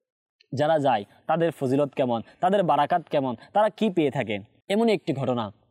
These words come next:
কিতাবের মধ্যে বর্ণিত রয়েছে। আসলেই যদি মদিনাতুল মুনাওয়ারার ফজিলত, বরকত বর্ণনা না করে শুধুমাত্র মদিনাতুল মুনাওয়ারায় যে সমস্ত আশিকের রসুলরা গিয়েছে, যদি তাদের বারাকাত বর্ণনা করা হয়, তাহলে দেখা যাবে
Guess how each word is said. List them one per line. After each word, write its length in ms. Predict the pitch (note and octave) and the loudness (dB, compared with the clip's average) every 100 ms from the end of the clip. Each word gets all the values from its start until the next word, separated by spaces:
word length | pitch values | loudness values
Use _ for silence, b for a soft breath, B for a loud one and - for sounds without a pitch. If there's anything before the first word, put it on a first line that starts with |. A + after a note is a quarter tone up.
| - | -4
কিতাবের 260 | F#3+ F#3 | 0 2
মধ্যে 180 | F3 E3 | 2 0
বর্ণিত 320 | D3 A#2 A#2 | 0 0 0
রয়েছে। 320 | B2 G#2+ G#2 - | -2 -4 -8 -8
আসলেই 420 | E3+ F#3+ F#3+ A#2+ b b b | -6 -2 -2 -2 b b b
যদি 180 | C3 F#3 | -2 0
মদিনাতুল 480 | F#3+ C#3+ E3+ F#3+ G3+ | 2 2 2 0 2
মুনাওয়ারার 600 | D#3+ C#3+ D#3+ E3 D3+ B2+ - _ _ _ _ _ - | 2 2 2 4 4 2 -2 _ _ _ _ _ -6
ফজিলত, 360 | E3 D#3+ G3 G3+ _ _ _ _ _ _ _ - C3+ | 0 2 2 0 _ _ _ _ _ _ _ -8 0
বরকত 420 | D#3 D#3+ G#3 A3 - _ _ _ _ _ D3 | 0 2 0 -2 -6 _ _ _ _ _ -4
বর্ণনা 320 | C#3 D3+ G3 F#3+ | 0 2 2 0
না 220 | C#3 D3+ | 0 -2
করে 340 | - A#2+ A2 - _ - | -2 -2 -4 -10 _ -8
শুধুমাত্র 460 | F#3+ G3 G3 F#3+ | -2 0 2 2
মদিনাতুল 440 | F3+ D3+ F3 F#3+ G3+ | 2 2 2 2 2
মুনাওয়ারায় 540 | D3+ D#3+ F3 F#3 F#3+ | 2 2 2 4 4
যে 140 | D#3+ D3 | 2 0
সমস্ত 400 | F3 F3+ - F3+ | -2 -4 -2 -2
আশিকের 340 | - D3+ G#3+ A3 | -2 -2 0 2
রসুলরা 340 | G#3 G#3+ F#3+ | 2 0 2
গিয়েছে, 420 | D3 A2+ G#2 G#2 G2 _ _ _ _ D3+ | 2 -2 -4 -10 -16 _ _ _ _ -2
যদি 160 | F#3+ F#3 _ | 0 -2 _
তাদের 300 | F3+ F3+ B3+ | -2 2 4
বারাকাত 340 | A3 G#3 G3+ F#3+ | 4 2 2 0
বর্ণনা 360 | E3+ D3+ D#3 | 0 0 0
করা 220 | D#3 C#3 C3 | 2 2 2
হয়, 200 | A#2+ A#2 | -2 0
তাহলে 260 | D#3 G3 | 2 4
দেখা 240 | F#3 F3+ F#3+ | 2 2 2
যাবে 160 | G3 | 2